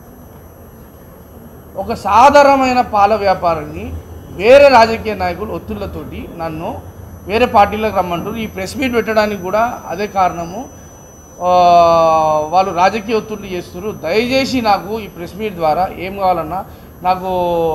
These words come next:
ఎవరిదన్నా సరే, ఆ, కేటీ రామారావు గారిది ఏంది, ఇంకెవరిదన్నా ఏంది, ఇంకెవరిదన్నా, పెద్ద మనుషులది ఎవరిదన్నా, నా సమస్య పరిష్కరించేటోళ్ళకి నా సమస్య అంటే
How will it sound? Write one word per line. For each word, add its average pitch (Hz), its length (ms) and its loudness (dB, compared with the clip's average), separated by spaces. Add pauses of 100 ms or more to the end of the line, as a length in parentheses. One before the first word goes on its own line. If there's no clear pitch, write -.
(560)
ఎవరిదన్నా 269 440 4
సరే, 202 300 -4 (480)
ఆ, 165 560 2 (280)
కేటీ 208 240 -4
రామారావు 214 460 4
గారిది 185 280 0
ఏంది, 190 160 -12
ఇంకెవరిదన్నా 196 640 -6
ఏంది, 185 160 -12
ఇంకెవరిదన్నా, 185 560 -8
పెద్ద 175 200 -8
మనుషులది 226 400 -2
ఎవరిదన్నా, 185 400 -4
నా 165 140 -4
సమస్య 214 420 -6
పరిష్కరించేటోళ్ళకి 165 1120 -10 (300)
నా 208 180 6
సమస్య 240 460 2
అంటే 220 500 0